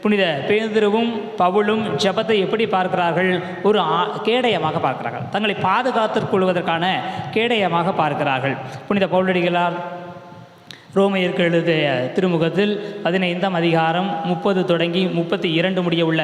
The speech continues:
பகுதிகளில் சொல்கிறார், "எனக்காக நீங்கள் ஜெபியுங்கள்." எதற்காக ஜெபிப்பதற்காக கேட்கிறார்? நாங்கள் பல இடங்களுக்கு நற்செய்தி அறிவிக்க செல்கிறோம். அந்த நற்செய்தி அறிவிக்கிற சூழ்நிலையில் எங்களுக்கு பாதுகாப்பு இல்லை. எனவே எங்களுடைய பாதுகாப்பிற்காக நீங்கள் ஜெபியுங்கள்.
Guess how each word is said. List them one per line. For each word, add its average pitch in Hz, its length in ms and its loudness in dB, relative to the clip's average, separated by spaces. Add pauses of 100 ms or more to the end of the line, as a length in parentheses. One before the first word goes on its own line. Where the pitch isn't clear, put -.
(120)
பகுதிகளில் 165 500 0
சொல்கிறார், 151 540 0 (300)
"எனக்காக 180 640 0
நீங்கள் 160 320 0 (100)
ஜெபியுங்கள்." 127 560 0 (580)
எதற்காக 208 480 0
ஜெபிப்பதற்காக 180 800 0
கேட்கிறார்? 160 500 0 (360)
நாங்கள் 180 200 -2
பல 185 200 0
இடங்களுக்கு 220 440 0
நற்செய்தி 208 420 0
அறிவிக்க 175 300 0
செல்கிறோம். 147 520 0 (200)
அந்த 196 180 0
நற்செய்தி 220 340 2
அறிவிக்கிற 202 480 2
சூழ்நிலையில் 208 880 0
எங்களுக்கு 196 420 0
பாதுகாப்பு 202 680 0
இல்லை. 139 460 -2 (180)
எனவே 226 200 0
எங்களுடைய 214 340 0
பாதுகாப்பிற்காக 208 840 0
நீங்கள் 170 320 0
ஜெபியுங்கள். 135 360 0